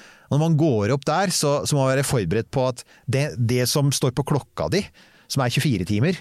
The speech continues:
er noe helt annet enn det du vil møte der oppe, ikke sant? Altså, så man vil få et, man vil få en frakobling mellom klokketid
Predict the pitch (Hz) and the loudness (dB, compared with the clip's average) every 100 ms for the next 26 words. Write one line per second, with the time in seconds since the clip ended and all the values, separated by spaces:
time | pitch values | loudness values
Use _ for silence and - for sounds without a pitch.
0 | - - - - - 131 143 - 127 135 | -10 -20 -20 -20 -6 -2 -2 0 0 -2
1 | 160 131 95 135 123 95 117 135 113 113 | 0 -2 -2 0 0 0 2 4 2 0
2 | 92 104 - - 127 127 131 120 - - | -2 -2 -4 -8 -6 -4 -2 -2 -2 -2
3 | 117 123 - - - - - - 139 143 | -2 -4 -10 -20 -20 -20 -8 -2 0 0
4 | - 147 143 147 - 165 - - 160 143 | 0 2 2 0 0 -4 -4 -6 0 2
5 | 147 156 - 139 160 151 156 156 - 165 | 2 0 0 0 0 2 0 0 -4 -10
6 | - - - 147 110 - 139 120 151 160 | -10 -8 -2 0 0 -2 -2 0 2 2
7 | 123 117 135 139 175 - - - 135 147 | 2 2 2 0 -2 -4 -6 -2 0 0